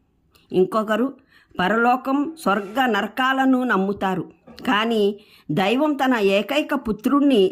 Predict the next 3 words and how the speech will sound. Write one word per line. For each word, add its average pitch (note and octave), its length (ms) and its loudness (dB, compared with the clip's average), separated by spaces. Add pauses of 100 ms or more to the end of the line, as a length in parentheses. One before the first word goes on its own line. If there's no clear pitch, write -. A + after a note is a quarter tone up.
శిలువపైన C4 640 0
మృత్యువునిచ్చి G3+ 1120 0 (260)
మానవుని A3 800 2